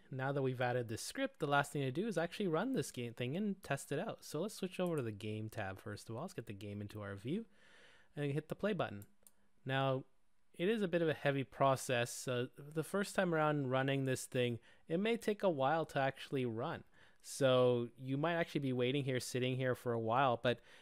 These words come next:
and you might be wondering if your computer is hanging. It's, it's not. It's just, I think Navmesh is just such a heavy beast that in the background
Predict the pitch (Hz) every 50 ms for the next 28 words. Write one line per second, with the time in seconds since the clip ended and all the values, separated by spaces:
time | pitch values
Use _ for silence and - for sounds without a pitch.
0 | - - - - 143 - - 147 135 135 135 135 135 151 160 170 - 143 131 131
1 | 135 147 147 139 - - 127 120 - 120 113 - 127 127 131 123 - - - 127
2 | 131 143 143 135 123 120 117 - - 127 117 131 123 - - 123 117 117 117 117
3 | 113 107 113 120 127 123 - - 147 139 131 - - - - - 135 120 117 -
4 | 147 139 131 123 123 127 135 135 143 147 147 147 143 - - 131 127 120 113 -
5 | 127 123 117 - - - - - _ - - - - _ - - - 160 - 151
6 | - 135 135 131 131 135 127 120 117 - _ _ - 123 123 135 127 110 107 -
7 | - - - 120 113 120 113 113 110 - - 139 127 123 117 110 117 120 127 -
8 | - 113 107 104 104 107